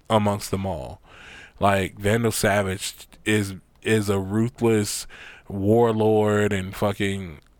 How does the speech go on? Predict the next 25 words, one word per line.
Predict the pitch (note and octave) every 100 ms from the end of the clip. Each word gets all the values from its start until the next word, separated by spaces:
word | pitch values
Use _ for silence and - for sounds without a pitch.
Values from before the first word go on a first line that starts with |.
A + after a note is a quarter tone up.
| _ A#2+
immortal | A2 G#2 G#2+ A2 A2+ A2 G#2+ G2+ F#2+ - _ - G#2+
murderer, | A2 A2+ E3 A2+ G#2 F#2+
but | F#2+ C3 D3
he's | B2 B2+ A2
very | G2+ G#2 G#2
honest | G2+ G2+ G#2 -
about | G#2 G#2 G2+
who | C#3+ D#3
he | D3 C3
is | B2+ -
and | G2+
what | G#2+ G#2+ -
the |
fuck | - G2+ -
he | G2+
does. | G2 E2 D#2+ - - - - - - - - -
Lex | A#2 B2 -
Luthor | D3+ D3+ G2 F#2 - - _ _ - _ _ _ - - - -
takes | A2+ A2 - - - -
what | G#2+ A2+ A#2+
he | A#2+ A#2
wants, | A2 B2+ C#3 B2+ - G#2+
when | G#2+ A#2+
he | B2
wants, | A#2+ B2 B2+ A#2